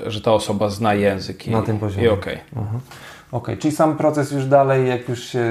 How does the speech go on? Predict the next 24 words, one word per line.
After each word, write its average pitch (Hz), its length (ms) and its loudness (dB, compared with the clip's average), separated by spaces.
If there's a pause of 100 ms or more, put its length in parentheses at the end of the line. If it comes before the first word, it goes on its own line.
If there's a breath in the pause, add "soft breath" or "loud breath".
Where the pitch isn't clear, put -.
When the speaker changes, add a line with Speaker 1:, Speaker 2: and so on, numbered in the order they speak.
(400)
Speaker 2:
mniej 113 200 -8
więcej 113 240 -4
zna 113 140 -4
język, 117 320 -4
to 117 80 -6
nie 104 120 -4
jest 101 240 -8
jakiś - 240 -16
Speaker 1:
Nie, 202 80 -6
bo 214 80 -2
to 190 60 2
Speaker 2:
skomplikowany. 170 440 2
Speaker 1:
tylko 165 200 2
wysyła 139 520 4
serię 117 460 2
dokumentów, 113 680 -4
które 113 340 0
tam, 113 280 -2
e, 110 240 0
so-, - 340 0
Social 107 400 -2
Styrelsen, 101 720 -2 (600 loud breath)
e, 101 800 4
nadmienia 110 760 -2